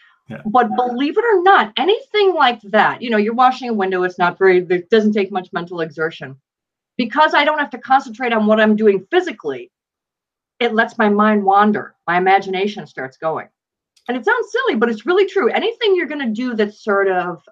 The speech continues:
Speaker 2: um, repetitive and dull, doesn't take your, a lot of mental, you know, focus on it, your mind is going to get bored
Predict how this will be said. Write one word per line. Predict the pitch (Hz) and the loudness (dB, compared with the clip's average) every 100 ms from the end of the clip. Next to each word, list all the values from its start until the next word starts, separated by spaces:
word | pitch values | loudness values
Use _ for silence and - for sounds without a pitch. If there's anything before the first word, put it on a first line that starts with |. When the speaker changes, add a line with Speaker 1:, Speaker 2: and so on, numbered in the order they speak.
| 160 | -8
Speaker 2:
um, | 156 147 147 135 _ _ _ _ _ _ - | -6 -6 -8 -14 _ _ _ _ _ _ -6
repetitive | - 214 269 269 247 240 | -6 0 0 2 0 2
and | 226 | 4
dull, | 233 226 220 | 6 6 6
doesn't | 214 214 220 | 4 2 2
take | 214 202 | 0 0
your, | 208 190 180 180 | 2 2 0 -4
a | - 226 _ _ _ _ 190 | -10 -20 _ _ _ _ 2
lot | 185 | 2
of | 180 | 2
mental, | 185 180 - 180 165 160 156 _ _ _ _ _ _ | 0 0 0 -4 -4 -6 -10 _ _ _ _ _ _
you | - | -12
know, | 147 | -12
focus | - 330 392 202 - | 0 2 2 -2 -6
on | 180 160 151 | -2 0 0
it, | 160 - _ _ _ _ _ | -4 -8 _ _ _ _ _
your | - 240 | 0 2
mind | 220 240 302 339 | 4 4 2 -2
is | 254 | -2
going | 262 254 | 0 0
to | 226 | 0
get | 202 - | -2 2
bored | 208 160 110 | 2 2 -2